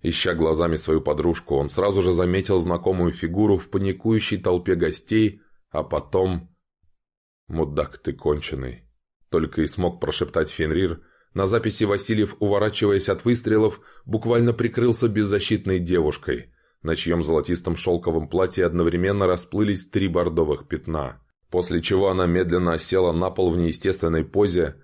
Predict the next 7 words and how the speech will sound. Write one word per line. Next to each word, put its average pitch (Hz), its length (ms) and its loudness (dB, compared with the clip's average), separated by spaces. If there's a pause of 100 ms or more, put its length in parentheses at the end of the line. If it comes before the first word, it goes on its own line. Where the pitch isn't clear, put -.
(200)
а - 100 -2
вокруг 113 400 0
неё 110 240 4
быстро 107 420 0
образовалась 90 760 2
кровавая 71 580 0
лужа. 67 520 -4